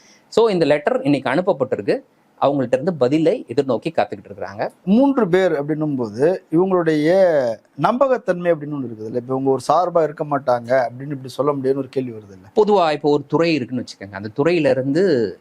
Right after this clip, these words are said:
Speaker 1: துறையில் இருக்கும் பொழுதும் சரி, அந்த துறையை விட்டு நாம் ஓய்வு பெற்ற வெளியே வந்ததுக்கு பிறகும் சரி, அந்த துறையில் இருக்கக்கூடிய தவறுகளை சுட்டிக்காட்டக்கூடிய நபராக ஒருவர் இருக்கும் பட்சத்துல அவரை நம்பத்தகுந்த நபர் அப்படின்னு நம்மளால பார்க்க முடியும்.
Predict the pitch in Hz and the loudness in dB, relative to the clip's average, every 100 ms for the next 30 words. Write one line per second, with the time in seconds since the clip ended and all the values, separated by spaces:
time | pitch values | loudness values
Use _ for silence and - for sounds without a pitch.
0 | _ - 156 151 131 156 170 143 131 123 | _ 0 2 2 2 2 0 2 0 -2
1 | 113 104 156 139 135 143 156 135 123 - | -6 -2 0 0 0 2 2 2 0 2
2 | 208 220 - 131 143 131 113 139 165 151 | 0 0 -2 -2 0 -2 0 2 2 0
3 | 127 - 107 120 131 113 117 127 120 117 | -2 -2 0 0 0 -2 -2 -2 -4 -4
4 | 104 110 - 131 196 143 143 - 269 285 | -4 -6 -8 -10 -6 -2 -2 2 2 2
5 | 185 170 151 139 110 - 196 269 214 180 | 0 0 -2 -2 0 0 2 2 2 2
6 | 254 - - 185 269 240 196 160 147 127 | 0 -4 -6 -2 0 0 0 -2 -4 -4
7 | 113 110 139 143 135 - 123 117 107 120 | -2 0 2 0 -2 -4 -2 0 0 0
8 | 160 143 107 - 104 117 147 - 147 151 | -2 -2 -4 -6 -6 -2 -2 0 -2 -2
9 | 202 - 156 185 226 202 202 208 226 269 | -6 0 0 2 2 2 0 2 2 -2
10 | - 147 147 - 127 143 156 247 147 127 | 0 -2 -2 -4 -6 -4 -2 -2 0 0
11 | 156 180 127 127 127 101 92 | 0 0 -2 -2 -6 -14 -20